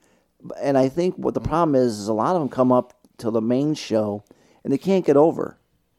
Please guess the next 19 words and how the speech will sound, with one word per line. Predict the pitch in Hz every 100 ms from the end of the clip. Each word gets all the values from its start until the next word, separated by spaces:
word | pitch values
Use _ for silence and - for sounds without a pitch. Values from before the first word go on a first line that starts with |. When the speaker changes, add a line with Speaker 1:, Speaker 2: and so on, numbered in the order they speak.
| _ _
Speaker 2:
Mm, | 113 104 117 147
yeah, | 127 -
well, | 180 190 247 - - - -
I |
feel | - 233
like | 226 208 170
when | 139 151 151 151 - _ _ - _
quite | - 165 190
a |
few | 180 175
of | 165
'em | 143 120
do | 117 139 143
come | - 123 113
up, | 110 135 - _
the | 143
fans | - 160 135
know | 127 143
them. | 110 78